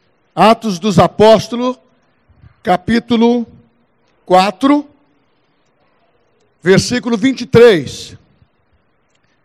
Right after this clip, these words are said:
A palavra de Deus, ela é insubstituível.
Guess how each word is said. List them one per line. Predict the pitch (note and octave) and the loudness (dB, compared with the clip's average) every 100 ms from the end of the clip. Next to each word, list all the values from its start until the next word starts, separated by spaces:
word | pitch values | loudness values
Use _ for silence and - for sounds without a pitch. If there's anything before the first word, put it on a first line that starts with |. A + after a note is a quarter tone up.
| _ _ _ | _ _ _
A | D#3 | -8
palavra | - F#3 A3 A3+ A3 | 0 2 2 0 -2
de | F#3+ | -4
Deus, | D3+ A3 A3+ A3 - - - _ _ _ _ _ _ _ | 4 6 6 4 -4 -16 -20 _ _ _ _ _ _ _
ela | D#3+ E3+ F#3 | -4 -2 2
é | F#3 G#3 | 2 2
insubstituível. | A#3+ D4 - - A3 B3 - C4+ - G#3+ A#3 F#3 C#3+ A#2+ | -2 -4 -6 -4 -2 -2 -2 -6 -2 2 2 2 -2 -4